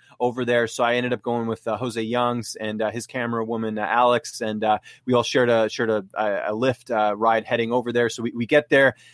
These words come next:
and, uh, we ended up waiting for, like, an hour. I don't know what happened. There's something disorganized with the U F C, but, like, we ended up, like, in this media room. There's all the media people in, like, the small room,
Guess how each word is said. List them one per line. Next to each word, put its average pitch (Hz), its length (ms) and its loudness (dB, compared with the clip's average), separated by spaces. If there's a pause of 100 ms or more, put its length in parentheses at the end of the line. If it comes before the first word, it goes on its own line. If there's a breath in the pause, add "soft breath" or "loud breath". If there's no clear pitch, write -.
(140 soft breath)
and, 131 240 2
uh, 131 160 8
we 165 100 8
ended 214 140 6
up 160 160 4
waiting 165 240 4
for, 160 100 -4
like, 131 140 2
an 123 120 -4
hour. 127 380 4
I 147 80 2
don't 180 80 -2
know 165 80 2
what 151 160 2
happened. 143 320 -2
There's 135 100 -6
something 151 200 -4
disorganized 135 560 -2
with 120 80 -14
the 127 80 -4
U 135 80 2
F 117 80 0
C, 135 180 -2
but, 135 160 0
like, 120 220 2 (180 soft breath)
we 156 220 2
ended 156 200 2
up, 160 140 4
like, 143 220 0
in 151 100 2
this 165 180 0
media 151 380 0
room. 127 320 -4
There's 123 140 -8
all 143 160 4
the 160 60 0
media 143 220 0
people 135 300 -6
in, 123 100 -6
like, 123 140 -4
the 120 80 -16
small 139 320 0
room, 127 180 0